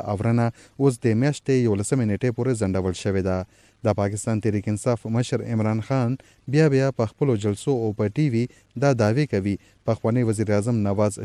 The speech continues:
شریف کرپشن کړی دی او د دوی هڅو له وجې عدالت هغه د وزیر اعظم څوکۍ نه لرې کړی دی. اوس چې په عمران خان خپله داسې مقدمې جوړې دي، نو په دې کې عمران خان ته ځان صفا کول څومره مهم دي،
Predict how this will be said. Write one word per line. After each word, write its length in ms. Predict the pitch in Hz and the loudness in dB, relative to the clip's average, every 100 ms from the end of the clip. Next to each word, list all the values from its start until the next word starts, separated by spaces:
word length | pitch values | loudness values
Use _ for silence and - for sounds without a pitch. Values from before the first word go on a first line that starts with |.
| - | -4
شریف 260 | 117 127 - | -4 -4 -4
کرپشن 400 | 107 123 - 95 98 | -2 -2 -4 -6 -2
کړی 160 | 95 92 | -2 -2
دی 100 | 95 92 - - - | -4 -6 -12 -20 -4
او 100 | 110 107 | -2 0
د 100 | 101 | 0
دوی 120 | 113 117 _ - | -2 -2 _ -6
هڅو 220 | 143 - 104 | -4 -2 0
له 40 | 104 | 0
وجې 180 | 107 98 | 0 -2
عدالت 320 | 98 117 120 98 | 0 0 -2 -4
هغه 240 | 101 113 110 | -2 -2 -2
د 100 | 98 | -2
وزیر 240 | 95 98 95 | -2 -2 -2
اعظم 200 | 95 117 - | -2 -4 -4
څوکۍ 300 | 98 - 113 _ _ 104 | -4 -4 -4 _ _ -4
نه 60 | 95 | -2
لرې 240 | 92 90 92 | -2 -2 -2
کړی 160 | 95 90 | -2 -2
دی. 100 | 95 90 _ _ - | -4 -6 _ _ -4
اوس 200 | 117 - - _ - | -4 -4 -14 _ -2
چې 180 | 123 104 | 0 0
په 160 | 120 127 | 0 0
عمران 260 | 127 131 120 | 2 0 0
خان 220 | 165 127 - | 0 0 0
خپله 220 | 160 127 | 0 2
داسې 240 | 123 - 110 | 0 0 -4
مقدمې 440 | 101 107 131 120 | -4 -4 -2 -2
جوړې 200 | 123 139 120 | -2 -2 0
دي، 100 | 127 131 - _ - | -2 -2 -10 _ -2
نو 80 | 135 131 | 0 0
په 60 | 139 | 0
دې 80 | 160 | 0
کې 180 | 147 127 | 0 0
عمران 260 | 120 113 113 | 0 0 -2
خان 180 | - 147 123 | 0 -2 0
ته 160 | 107 107 | -2 0
ځان 160 | 131 113 | -2 -2
صفا 260 | 104 101 101 | -4 -4 -2
کول 220 | 107 120 104 | 0 0 -2
څومره 260 | - 127 98 | -2 -2 -2
مهم 260 | 95 120 147 | 0 0 0
دي، 80 | 131 | -2